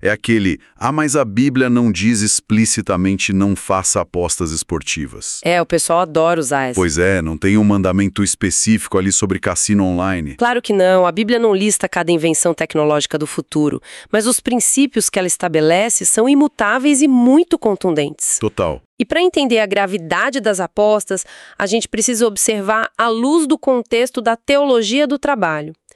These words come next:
Speaker 2: O trabalho segundo as Escrituras não é um mal necessário ou um castigo de Deus. Em Gênesis dois, versículo quinze,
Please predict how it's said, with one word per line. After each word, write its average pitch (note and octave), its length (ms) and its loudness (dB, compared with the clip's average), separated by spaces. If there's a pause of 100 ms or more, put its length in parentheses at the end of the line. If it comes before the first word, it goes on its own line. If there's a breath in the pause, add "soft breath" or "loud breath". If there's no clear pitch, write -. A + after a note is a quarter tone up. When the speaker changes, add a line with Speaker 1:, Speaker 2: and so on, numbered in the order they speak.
(420 loud breath)
Speaker 2:
O - 60 -8
trabalho C4 420 0
segundo A3 400 0
as G3 100 -2
Escrituras G#3 720 -2
não A#3 200 2
é A#3+ 60 4
um C4 140 2
mal A3+ 380 2
necessário G3+ 800 -2
ou A3 180 2
um A#3 40 -2
castigo A#3 680 -4
de B3 140 -2
Deus. E3+ 440 -2 (500 loud breath)
Em A3+ 140 4
Gênesis A#3 720 0
dois, F#3+ 400 2
versículo F#3+ 480 -2
quinze, A3 600 -2